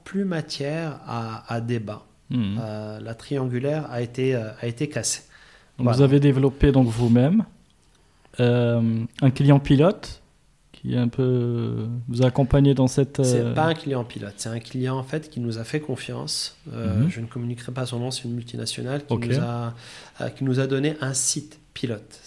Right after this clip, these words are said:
Speaker 2: D'accord.
Speaker 1: Voilà. Euh, en fait, ce qui est très, très compliqué, en
Speaker 2: Mhm.
Speaker 1: fait, lorsqu'on s'attaque à des tailles de marché, euh, de ce niveau-là, avec des, euh, niveaux d'investissement élevés par client,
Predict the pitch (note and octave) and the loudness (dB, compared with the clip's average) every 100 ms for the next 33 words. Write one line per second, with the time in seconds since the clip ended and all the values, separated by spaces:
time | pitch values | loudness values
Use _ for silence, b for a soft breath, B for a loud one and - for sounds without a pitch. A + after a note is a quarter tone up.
0 | - - - B2+ B2+ G#2 D#3 B2+ C3 A2 | -18 -16 -2 0 2 -2 -4 0 2 2
1 | F#2 - _ _ B B B B B C#3 | -2 -18 _ _ B B B B B -2
2 | A#2+ A#2+ A#2+ - - F3+ - B2+ - - | 0 0 -2 -6 -6 -6 -4 -10 -10 -8
3 | - C#3+ - C3+ - B2 - B2 D#3+ A3+ | -4 -4 -4 -8 -6 -8 -10 -8 -8 -8
4 | - A#2 G#2+ F3 - C#3+ B2 A#2 - C3 | -4 0 2 0 -4 -8 -8 -6 -6 -6
5 | - C#3+ C#3+ C#3+ C#3+ - _ b b b | -6 -6 -4 -6 -8 -20 _ b b b
6 | - B2 A#2 A#2+ A#2+ A#2+ D3 C#3 B2+ B2 | -10 -8 -6 -6 -6 0 2 2 0 -2
7 | B2 - B2+ - - _ _ _ _ B2+ | -2 -6 -6 -10 -20 _ _ _ _ -8
8 | A#2 A2 A2 G#2+ A2 G#2+ G#2+ A2 A#2 A#2 | -4 -2 -4 -4 -4 -4 -6 -8 -8 -6
9 | - B2+ B2+ A#2+ B2 B2 A#2+ - - A#2+ | -4 -2 -2 0 0 0 -2 -8 -8 -6
10 | A#2 A#2+ A#2+ A#2+ B2 B2 B2 B2+ - A#2+ | -4 -6 -8 -8 -4 -2 -2 -6 -8 -6
11 | A#2 A2 A2 A2 A2+ A2+ b b b A#2+ | -2 -2 -2 -4 -6 -10 b b b -4
12 | B2+ C#3+ C#3 B2+ A#2+ B2 C#3 - C3 C3 | -2 0 2 0 -2 -6 -6 -4 -4 -6
13 | - E3 D#3+ C#3 B2+ A#2+ B2 - - C3 | -2 2 4 2 -2 -2 -6 -8 -6 -2
14 | B2+ A#2+ | -2 -4